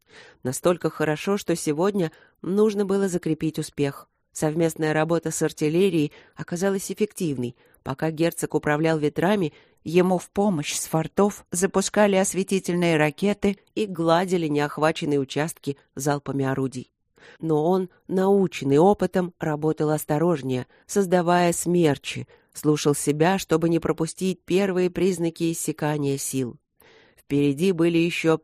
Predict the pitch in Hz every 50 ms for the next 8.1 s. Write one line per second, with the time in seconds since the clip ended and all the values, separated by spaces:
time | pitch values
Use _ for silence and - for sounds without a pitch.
0 | _ _ - 147 135 135 143 143 139 - 139 135 131 143 135 135 135 131 131 -
1 | 139 131 - 139 131 131 - - 131 110 113 - _ _ _ _ _ _ _ _
2 | _ _ _ _ _ - - _ _ _ _ - 170 165 165 170 165 160 180 202
3 | 220 214 185 151 143 - _ _ _ - 156 165 160 - - 165 165 - 185 175
4 | 175 170 165 - 170 165 - - 214 214 220 220 220 - - 214 208 - - 185
5 | 180 175 175 - - 160 - - 165 160 156 135 120 120 - _ _ _ _ _
6 | _ _ _ - 143 160 170 170 - 165 156 151 160 160 160 165 160 160 160 170
7 | 175 - - - - 151 156 151 151 151 147 147 175 202 190 170 147 - - 139
8 | 131